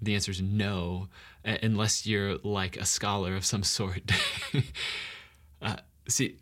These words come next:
my mind didn't go there. May-, maybe you grew up in the church. Maybe you grew up in and around churchianity, and so you have a concept of what Jesus's stories, these parables, are. And perhaps y-, you've even explained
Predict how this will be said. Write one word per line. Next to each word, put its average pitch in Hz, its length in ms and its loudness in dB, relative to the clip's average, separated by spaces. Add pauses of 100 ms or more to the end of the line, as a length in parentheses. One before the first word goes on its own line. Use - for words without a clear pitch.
(160)
my 123 240 6
mind 127 240 6
didn't 90 200 2
go 85 200 -4
there. 120 260 -6 (1000)
May-, 143 260 6 (720)
maybe 151 640 6 (280)
you 135 220 6
grew 131 220 8
up - 260 4
in 117 80 6
the 104 80 4
church. 95 420 2
Maybe 135 200 8
you 127 100 6
grew 131 220 6
up 127 100 4
in 123 140 4
and 120 100 4
around 117 380 4
churchianity, 110 640 4
and 104 100 2
so - 140 2
you 120 160 6
have 131 200 4
a 147 40 2
concept 120 520 2
of 101 120 -2
what - 280 -4
Jesus's 117 640 4
stories, 92 560 2
these 104 200 2
parables, 101 640 -2
are. 95 480 -6 (720)
And 135 300 4
perhaps 143 480 4
y-, 143 80 4
you've 131 260 8
even 127 220 8
explained 131 1000 4